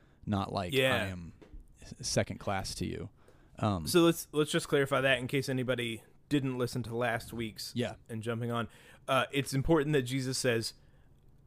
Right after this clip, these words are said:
Speaker 2: um, if someone hits you on the right cheek. So think, I mean, most people are right-handed. There even might be some kind of, like, cultural thing about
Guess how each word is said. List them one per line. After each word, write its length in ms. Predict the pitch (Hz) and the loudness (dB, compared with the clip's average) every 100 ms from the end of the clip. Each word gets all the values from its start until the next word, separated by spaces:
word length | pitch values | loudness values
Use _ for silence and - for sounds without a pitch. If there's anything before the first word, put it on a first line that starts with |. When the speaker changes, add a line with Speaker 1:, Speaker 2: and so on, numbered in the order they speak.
| - | -10
Speaker 2:
um, 460 | 123 117 101 92 104 - - - | -4 -2 -4 -8 -14 -20 -20 -2
if 100 | 147 | 0
someone 260 | - 147 131 | 4 4 4
hits 220 | 143 - | 2 4
you 80 | 139 | 6
on 120 | 123 | 6
the 100 | 120 | 4
right 420 | 120 127 135 127 - - | 4 8 8 6 -4 -4
cheek. 400 | - 98 - - - - - | -4 -4 -8 -18 -20 -20 -10
So 300 | - 120 110 | 0 2 2
think, 220 | 143 131 | 0 -2
I 60 | 110 | 0
mean, 120 | 117 | 2
most 220 | 117 123 - | 4 4 4
people 220 | 120 120 | 4 4
are 80 | 117 | 6
right-handed. 680 | 113 117 147 139 139 - | 4 4 4 6 2 2
There 140 | 123 123 | 2 2
even 280 | 127 123 | 4 2
might 220 | 117 110 98 | 2 2 0
be 100 | 113 | -2
some 360 | - 110 107 - - - - - - | 0 0 -2 -6 -18 -20 -20 -20 -8
kind 240 | 123 113 | -4 -2
of, 260 | 98 98 - - | -4 -8 -18 -14
like, 180 | 98 - | -12 -2
cultural 440 | 123 117 127 117 | 0 2 0 0
thing 220 | 113 113 | 0 -2
about 240 | 104 95 | -2 -4